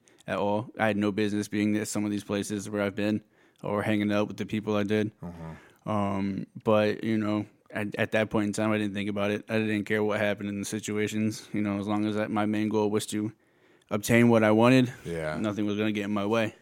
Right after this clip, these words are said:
Speaker 2: Oh, definitely. And,
Speaker 1: Yeah.
Speaker 2: and all, you know, the bridges that get burned and the friendships that aren't made anymore, it doesn't matter.
Speaker 1: Yeah, it doesn't. Yeah.
Speaker 2: Yeah.
Speaker 1: Not, not, not at that point in time. There's just, it's like tunnel vision,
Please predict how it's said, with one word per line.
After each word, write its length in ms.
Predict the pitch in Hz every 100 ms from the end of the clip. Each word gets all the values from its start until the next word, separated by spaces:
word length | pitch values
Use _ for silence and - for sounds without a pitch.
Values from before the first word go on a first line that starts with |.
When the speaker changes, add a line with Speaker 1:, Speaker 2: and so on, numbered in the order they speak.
| -
Speaker 2:
Oh, 160 | 85 80
definitely. 480 | 82 80 82 80 78
And, 180 | 90
Speaker 1:
Yeah. 140 | 90 76
Speaker 2:
and 240 | 95 92 90
all, 300 | 95 95 95 90
you 80 | 92
know, 220 | 85 85 _ - - - -
the 60 |
bridges 340 | 98 123 117 107
that 140 | 107
get 160 | 98 90
burned 340 | 101 107 104
and 180 | 98 92
the 60 | 90
friendships 400 | - 98 104 87
that 140 | 95
aren't 200 | 95 101
made 160 | 98 98
anymore, 260 | 98 95 92
it 40 |
doesn't 200 | 90 85
matter. 300 | 80 73 65 73
Speaker 1:
Yeah, 140 | 113
it 80 | 117
doesn't. 360 | 104 107 98 -
Yeah. 120 | 104 90
Speaker 2:
Yeah. 200 | - 80 -
Speaker 1:
Not, 360 | 98 107 104 -
not, 400 | 107 110 113 113
not 240 | 113 113
at 120 | 113
that 180 | 113 107
point 200 | 120 113
in 40 | 110
time. 340 | 110 107 113
There's 180 | 113 104
just, 340 | 110 104 - - _ - - -
it's 140 | 110
like 120 | 123
tunnel 240 | 117 123 123
vision, 360 | 110 98 104